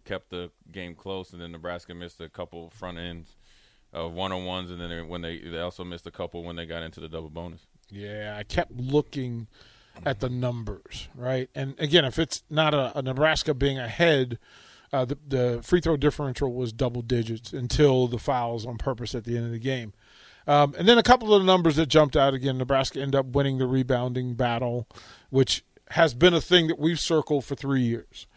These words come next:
Speaker 2: Will Nebraska, an undersized, um, undermanned, they're a
Speaker 1: Right.
Speaker 2: man short, your, your best, maybe probably your second best rebounder,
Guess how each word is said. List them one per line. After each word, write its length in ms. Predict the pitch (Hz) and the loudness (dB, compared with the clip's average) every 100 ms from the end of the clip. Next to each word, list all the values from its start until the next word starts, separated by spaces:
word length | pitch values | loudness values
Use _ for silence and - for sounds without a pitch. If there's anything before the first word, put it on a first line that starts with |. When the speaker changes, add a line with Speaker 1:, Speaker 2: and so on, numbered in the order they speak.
| _ - _ _ | _ -20 _ _
Speaker 2:
Will 420 | - 131 160 190 196 | -8 8 10 10 6
Nebraska, 540 | 196 156 160 156 175 | 2 4 4 4 0
an 220 | 139 135 - | 0 -2 -4
undersized, 1120 | 110 135 156 - 143 147 147 151 151 143 135 - - - - | -4 0 0 0 -2 -2 -2 0 2 0 -4 -16 -20 -20 -8
um, 580 | 123 123 123 123 120 127 _ _ _ | -4 -2 -2 -4 -8 -14 _ _ _
undermanned, 920 | 147 160 160 160 160 160 160 160 151 | -2 0 4 4 6 6 4 2 2
they're 140 | 143 143 | 2 2
a 40 | |
Speaker 1:
Right. 60 | 143 | 0
Speaker 2:
man 240 | 143 139 | -2 -2
short, 540 | - - 240 226 220 202 165 | -4 6 10 10 10 4 -10
your, 260 | 151 156 | -8 -6
your 140 | 143 143 | -4 -2
best, 360 | 139 160 - | 2 0 0
maybe 280 | 160 185 180 | 2 2 2
probably 380 | - 180 180 170 | 0 0 0 -4
your 140 | 156 | -4
second 260 | 147 180 156 | -2 -2 0
best 160 | 160 | -2
rebounder, 560 | 175 175 165 160 165 | 2 2 4 2 0